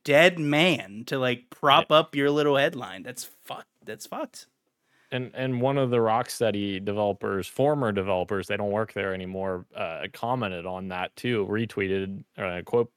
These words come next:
Speaker 2: tweeted it and said, like, "Y-, you guys don't know what Kevin said. Kevin was very excited about this project
Speaker 1: That's a good
Speaker 2: and
Speaker 1: point.
Speaker 2: told us."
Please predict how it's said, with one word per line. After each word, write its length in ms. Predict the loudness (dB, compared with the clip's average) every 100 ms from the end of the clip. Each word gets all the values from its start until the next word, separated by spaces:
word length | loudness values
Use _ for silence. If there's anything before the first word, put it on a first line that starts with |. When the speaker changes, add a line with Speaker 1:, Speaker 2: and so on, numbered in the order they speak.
| -6
Speaker 2:
tweeted 380 | -2 0 0
it 200 | 0 -2 -4
and 180 | -6
said, 400 | -6 -4 -6 -6
like, 320 | -8 -8 -8 -16 _ _ _ _
"Y-, 80 | -20 -18 -8
you 120 | -4
guys 300 | -2 -2 -2
don't 300 | 0 0 0
know 160 | 0
what 240 | 2 0 -2
Kevin 360 | -6 -4 -6
said. 300 | -6 -6 -6
Kevin 440 | -4 -4 -4 -6 -6
was 380 | -6 -8 -12 -14
very 580 | -10 -4 -2 -2 -4 -6
excited 460 | -8 -6 -6 -6
about 260 | -6 -4 -4
this 160 | -8 -6
project 520 | -4 -4 -4 -6 -2
Speaker 1:
That's 180 | 0 2
a 20 |
good 40 |
Speaker 2:
and 80 | 2
Speaker 1:
point. 240 | 2 0 0
Speaker 2:
told 240 | 0 0
us." 220 | -2 -4